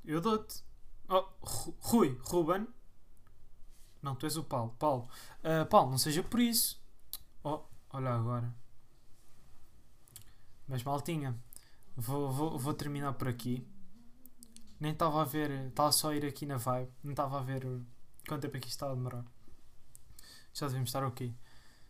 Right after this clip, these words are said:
Ai, a vinte e oito minutos. Porra, este podcast foi, foi grandinho. Mas pronto. Domingo, se calhar faço outro podcast, que é amanhã.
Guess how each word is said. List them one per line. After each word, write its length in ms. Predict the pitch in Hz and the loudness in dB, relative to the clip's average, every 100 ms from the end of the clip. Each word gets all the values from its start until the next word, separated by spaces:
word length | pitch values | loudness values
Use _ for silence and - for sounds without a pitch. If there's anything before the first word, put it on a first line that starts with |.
| - - - - | -16 -16 -18 -8
Ai, 120 | 202 196 | -6 -2
a 60 | 190 | -4
vinte 320 | 175 185 175 | -4 -4 -4
e 20 | |
oito 180 | 180 170 | -6 -4
minutos. 600 | 160 139 139 - - - - - - - - - - - - | -4 -4 -6 -8 -10 -12 -14 -18 -20 -20 -20 -20 -20 -20 -14
Porra, 220 | 151 135 - 156 - - - | -12 -12 -16 -18 -18 -16 -16
este 160 | - | -10
podcast 540 | 151 151 - 151 - - | -8 -6 -8 -8 -6 -6
foi, 280 | 165 165 | -4 -6
foi 200 | 165 170 | -6 -4
grandinho. 400 | 165 175 147 117 - - - - | -2 -2 -2 -4 -6 -12 -14 -8
Mas 100 | 185 | -6
pronto. 260 | 170 131 120 - - - - - - - - - - - - - | -2 -2 -4 -8 -16 -14 -14 -12 -10 -10 -10 0 4 4 2 0
Domingo, 720 | 160 190 214 226 190 147 143 | 4 8 10 12 10 8 6
se 140 | 127 - | 6 6
calhar 240 | 165 156 | 8 8
faço 280 | 156 160 - | 6 4 2
outro 160 | - 127 | 0 0
podcast, 800 | 151 147 - 160 190 - - - - | 2 2 2 0 2 0 -2 -8 -10
que 100 | - | -6
é 20 | 131 | -2
amanhã. 520 | 120 123 135 151 | 0 0 -2 -4